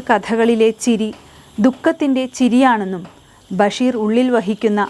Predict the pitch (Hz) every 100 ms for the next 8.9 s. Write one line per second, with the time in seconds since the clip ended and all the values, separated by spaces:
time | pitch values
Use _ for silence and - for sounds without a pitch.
0 | - 208 202 247 254 220 - 247 262 254
1 | 233 202 196 196 - 254 214 226 269 262
2 | 226 196 185 202 - 233 214 226 277 269
3 | 233 202 196 180 - - - - - 226
4 | - 269 247 247 214 240 - 311 220 208
5 | 196 - - - 208 208 220 202 190 -
6 | - - 202 202 190 - - 220 254 277
7 | 233 196 190 - - 208 185 202 175 -
8 | 196 190 196 - - 202 175 82